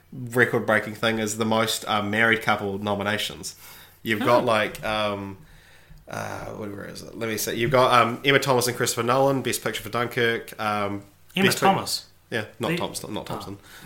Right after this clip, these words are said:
Speaker 1: Um, Joanne Sallah and Daniel Lupi, producers on The Phantom Thread. You've got, uh, the Best Documentary Short for Heroine. Uh, another Best Documentary Short, Best Animated Short has one, Best Original Screenplay, these guys.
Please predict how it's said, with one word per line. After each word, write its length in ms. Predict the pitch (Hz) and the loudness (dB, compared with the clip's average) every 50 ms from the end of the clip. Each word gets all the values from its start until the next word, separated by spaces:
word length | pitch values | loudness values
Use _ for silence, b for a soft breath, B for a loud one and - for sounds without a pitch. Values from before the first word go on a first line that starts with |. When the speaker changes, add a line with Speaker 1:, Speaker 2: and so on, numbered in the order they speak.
| B B | B B
Speaker 1:
Um, 460 | 113 123 123 123 117 117 117 120 95 - - | 4 6 6 6 6 4 0 -4 -8 -10 -4
Joanne 300 | 120 135 131 127 120 120 | 0 2 4 4 4 4
Sallah 360 | - - 127 123 120 120 117 110 | 2 2 4 4 4 6 4 4
and 120 | 107 104 | 2 2
Daniel 240 | 110 110 107 107 107 | 0 0 0 0 0
Lupi, 360 | 120 123 127 127 127 120 117 | 0 -2 0 0 0 -2 -2
producers 420 | - - 107 113 110 104 - 107 104 | -2 -4 -2 -2 -2 -2 -2 -2 -4
on 120 | 104 98 | -4 -4
The 60 | 98 | -4
Phantom 260 | - - 107 98 98 98 | -4 -4 -4 -4 -4 -8
Thread. 460 | - - 123 120 120 120 120 117 120 B B B B B - | -8 -4 -2 0 2 2 2 0 -2 B B B B B -8
You've 140 | 113 107 - | -6 -2 0
got, 220 | 123 110 104 104 98 - | 2 2 2 2 0 0
uh, 400 | 104 104 104 101 101 101 101 107 | 0 0 2 2 2 0 -2 -4
the 100 | 107 104 - - - - 117 - | -6 -10 -10 -14 -18 -18 -8 -2
Best 160 | - 135 117 - | 0 2 2 2
Documentary 300 | 120 113 120 107 110 107 | 0 0 0 -2 -2 -2
Short 180 | - 123 113 98 | -2 -4 -4 -4
for 60 | 117 107 | -4 -4
Heroine. 720 | - 127 127 131 127 127 127 127 127 123 123 123 120 120 B B B B B B B _ - | -2 0 0 2 2 2 2 2 2 0 0 -2 -4 -6 B B B B B B B _ -4
Uh, 360 | 107 104 104 104 104 101 104 101 - - - 139 | -2 0 0 2 2 0 -2 -4 -8 -12 -8 -4
another 220 | 135 123 117 113 | -2 0 0 0
Best 160 | 107 117 - - | 0 0 -2 -2
Documentary 340 | 113 104 113 110 107 110 101 | -2 -4 -4 -4 -4 -4 -6
Short, 840 | - - 117 107 107 107 107 107 107 - - - - 117 113 - | -4 -4 -2 -2 -2 -2 -2 -2 -4 -6 -8 -12 -12 -12 -10 -6
Best 180 | - 107 - - | -6 -4 -2 -2
Animated 360 | 131 143 147 143 139 135 135 | 0 0 2 2 0 0 -2
Short 240 | - 147 135 131 135 | -2 -2 -2 -2 -2
has 140 | 131 123 | -2 -2
one, 200 | 127 131 127 123 | -2 -2 -2 -2
Best 160 | 117 120 - - | -2 -4 -4 -4
Original 180 | 113 104 107 104 | -4 -4 -4 -4
Screenplay, 380 | - - 120 117 120 117 113 110 | -2 -2 -2 -2 -2 -2 -2 -2
these 180 | 120 120 120 | -2 -2 -2
guys. 400 | - 123 117 117 117 117 113 - | -2 -2 0 0 0 0 -2 -4